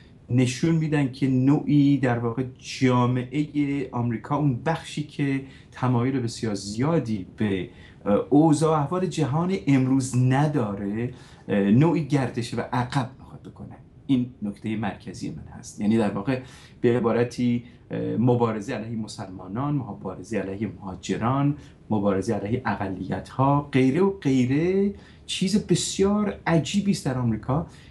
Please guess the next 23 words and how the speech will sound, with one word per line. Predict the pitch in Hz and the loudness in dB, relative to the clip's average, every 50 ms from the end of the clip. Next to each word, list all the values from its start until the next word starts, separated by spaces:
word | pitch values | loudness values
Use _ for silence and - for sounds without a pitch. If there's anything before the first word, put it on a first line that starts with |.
| - | 4
این | - 208 214 202 | 8 8 8 8
چیز | - - - 180 151 135 156 156 - - | 6 6 4 4 6 4 4 2 2 0
عجیب | 131 135 123 120 135 180 196 185 | 0 2 2 2 2 -2 -2 0
ماحصل | 175 170 160 160 135 139 139 123 - 165 170 196 - - - | 0 2 2 2 2 2 0 0 0 0 -2 -2 -4 -4 0
آن | - 185 202 202 196 | 4 6 8 8 8
چیزی | - - - 202 196 - 202 | 6 2 0 0 0 0 0
است | - - | 0 0
که | 214 | 0
خود | 196 - - - 247 262 240 | 0 0 2 4 6 6 6
آمریکا | 254 196 131 110 101 95 98 - - - - - - - - - - - - - - - - - - - - - - | 6 4 2 0 -2 -4 -6 -8 -10 -12 -12 -12 -14 -18 -20 -20 -20 -20 -20 -20 -20 -20 -20 -20 -20 -20 -20 -10 0
این | - 131 120 - | 2 4 4 4
کار | - - 87 78 | 2 -2 -6 -6
رو | 87 - | -6 -10
کرد. | - - 95 87 80 - - | -10 -10 -8 -8 -8 -6 -2
یعنی | 110 120 | 0 0
ماحصل | 151 170 170 143 143 139 131 - 180 190 | 2 2 2 2 2 0 0 0 0 0
در | 185 175 160 147 | 0 0 0 0
واقع | 143 160 185 | 0 0 0
گشایش | 170 143 - 147 151 139 123 - - 151 143 139 139 147 202 196 - - | 0 0 4 6 6 6 6 4 2 2 2 2 2 0 0 -2 -2 -4
مرزها، | 202 180 175 165 156 151 147 131 120 - - - 170 175 185 185 - - - - - - - | -4 -2 0 0 0 0 0 -2 -4 -8 -6 -2 0 0 0 0 -4 -12 -20 -20 -20 -6 0
ماحصل | - 139 135 131 123 123 - - 160 160 | 2 2 4 4 2 -2 -2 -4 -4 -2
حرکت | 170 131 123 127 135 139 135 123 - - 180 180 - - - 196 196 196 - - - - - | -4 -4 -2 -2 0 0 0 0 0 -4 -4 -4 -4 2 4 4 4 4 2 -6 -16 -16 -8
سراسری | - - - - - 135 143 147 139 139 131 127 - - - 139 131 139 170 196 196 | -4 -2 0 0 2 2 2 4 2 2 0 0 -2 0 0 0 2 2 2 2 2